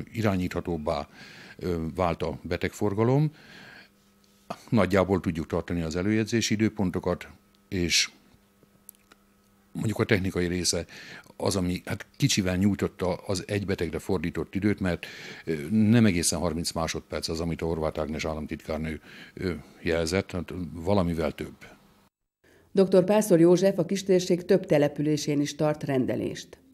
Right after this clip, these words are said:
Speaker 2: Ő azt tapasztalta, hogy a minisztérium ellentmondásos tájékoztatása miatt a betegek egyes csoportjai úgy gondolták,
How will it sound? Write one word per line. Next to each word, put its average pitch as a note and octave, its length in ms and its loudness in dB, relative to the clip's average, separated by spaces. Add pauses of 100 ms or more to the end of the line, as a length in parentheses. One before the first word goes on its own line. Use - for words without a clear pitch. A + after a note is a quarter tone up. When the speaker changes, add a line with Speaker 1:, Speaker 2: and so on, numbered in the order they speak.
Speaker 2:
Ő E3 100 6
azt A#3 260 2
tapasztalta, D3 760 0 (240)
hogy F3 140 8
a E3 40 10
minisztérium F#3+ 680 8
ellentmondásos D#3 880 4
tájékoztatása D3 880 0
miatt D#3+ 380 4
a C#3+ 60 2
betegek F3 500 4
egyes E3+ 320 2
csoportjai C#3+ 560 0
úgy F3+ 140 4
gondolták, D#3 640 2